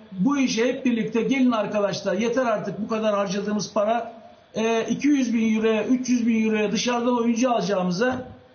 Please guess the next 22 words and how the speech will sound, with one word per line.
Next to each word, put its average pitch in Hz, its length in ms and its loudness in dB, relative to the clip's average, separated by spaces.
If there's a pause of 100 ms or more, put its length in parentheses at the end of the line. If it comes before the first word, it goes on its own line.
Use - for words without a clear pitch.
(160)
e, 220 140 0
biz 247 220 0
burada 247 280 0
biraz 240 260 0
da 247 120 0
kendi 226 280 0
çocuklarımıza 202 640 -2
bakalım." 220 460 0 (520)
demek. 214 460 0 (800)
Ama 233 460 -2 (360)
benim 208 360 -2
hiçbir 220 460 -4
yani 196 260 0
öyle 208 240 0
bir 226 160 -2 (400)
ümidim 214 380 2
yok 240 260 0
yani. 156 260 0
Ben 226 100 0
o 233 120 2
yüzden, 226 340 -2 (460)
e, 196 220 -2